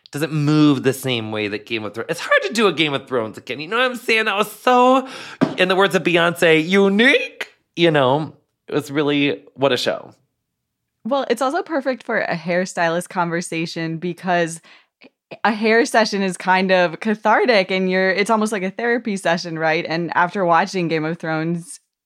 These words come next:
Speaker 2: that was always a very emotional experience. So people kind of had to
Speaker 1: Yes.
Speaker 2: recover, right?
Speaker 1: Yeah, the torture, the, like, abuse. <laughs> There's, there's a lot to get through on that show. It's just, you're like, oh, it was like a communal traumatization,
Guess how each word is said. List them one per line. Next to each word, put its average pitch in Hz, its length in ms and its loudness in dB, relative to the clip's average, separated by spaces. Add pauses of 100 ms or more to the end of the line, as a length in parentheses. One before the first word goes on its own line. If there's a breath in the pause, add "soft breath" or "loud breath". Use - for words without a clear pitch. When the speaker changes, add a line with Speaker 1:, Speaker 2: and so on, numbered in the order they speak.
(140)
Speaker 2:
that 175 180 2
was 185 120 0
always 202 200 2
a 202 40 0
very 202 200 0
emotional 196 600 0
experience. 185 720 -4
So 208 120 -10
people 214 360 -4
kind 190 260 -2
of 185 140 -4
had 185 280 0
to 170 240 -6
Speaker 1:
Yes. 143 640 4
Speaker 2:
recover, 208 600 4
right? 175 380 4
Speaker 1:
Yeah, 165 160 4
the 139 140 2
torture, 143 880 4
the, 107 680 4
like, 113 400 2 (320)
abuse. 147 720 2
<laughs> - 0 -
There's, 175 240 2
there's 160 200 4
a 147 60 2
lot 160 280 2
to 160 100 -4
get 170 220 -2
through 147 160 -2
on 151 180 -2
that 143 240 0
show. - 280 2
It's 123 100 -2
just, 139 180 -4
you're 147 100 2
like, 143 280 0
oh, 190 160 4
it 151 80 4
was 135 100 0
like 147 220 -2 (240 loud breath)
a 147 80 0
communal 170 420 2
traumatization, 98 1120 0